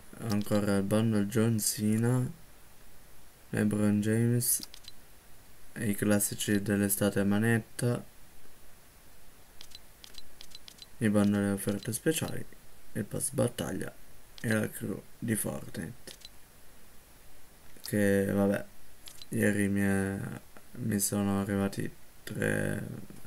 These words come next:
vabbè, scusate, mille V-Buck. E vabbè. E raga, ci vediamo su Fortnite, eh, su P C.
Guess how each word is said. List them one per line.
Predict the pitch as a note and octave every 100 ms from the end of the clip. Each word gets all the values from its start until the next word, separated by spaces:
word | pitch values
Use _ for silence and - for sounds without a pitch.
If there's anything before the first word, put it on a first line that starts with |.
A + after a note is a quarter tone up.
| - -
vabbè, | A2 G2+ G2 - -
scusate, | - G#2+ G2 F#2+ G2+
mille | G2 G2+ G2+ G2+
V-Buck. | G2 G2 G#2 - - B2 - - - - - - - - -
E | - - - -
vabbè. | - - - - - - - - - - - - - - - - - - - - -
E | - A#2+ A2+ A2+ A2
raga, | A#2 A2+ G#2 G2 F#2+ - - - - - - - - - -
ci | A2+
vediamo | A2 A2 A2 A2+ - -
su | - - A2+ G#2+ - - - - - - -
Fortnite, | - G#2+ G#2 G#2 G#2+ G2+ - - G2+ G2 G2 G2 F#2+
eh, | F#2+
su | -
P | - G2+
C. | -